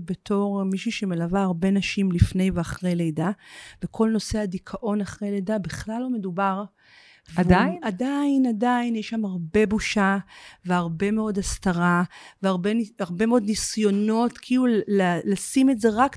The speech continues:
Speaker 1: תחת הלידה, ומהר מאוד, אה, אה, לשכוח מזה. ואני כן אשמח לשמוע ממך... אה, ככה את ה-, את החוויה שהייתה לך ומה אפשר לך בעצם להתמודד ולצאת מזה.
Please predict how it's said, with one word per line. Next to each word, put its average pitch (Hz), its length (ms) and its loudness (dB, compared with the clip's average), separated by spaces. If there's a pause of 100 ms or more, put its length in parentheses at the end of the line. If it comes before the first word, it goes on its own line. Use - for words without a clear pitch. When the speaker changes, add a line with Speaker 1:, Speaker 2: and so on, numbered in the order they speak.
Speaker 1:
תחת 269 380 -2
הלידה, 226 720 4
ומהר 220 460 0
מאוד, 220 540 4
אה, 214 40 8
אה, 196 460 2
לשכוח 208 560 2
מזה. 254 220 4 (640)
ואני 196 380 0
כן 269 180 6
אשמח 277 340 0
לשמוע 254 400 -2
ממך... 226 540 -2
אה, 240 40 0 (1000)
ככה 277 360 -12
את 233 140 -10
ה-, 196 160 -6
את 196 120 -14
החוויה 196 540 -6
שהייתה 220 520 -4
לך 233 260 -4
ומה 196 280 -4
אפשר 214 440 -4
לך 208 380 0 (580)
בעצם 190 420 2
להתמודד 180 560 0
ולצאת 196 460 -8
מזה. 185 200 -10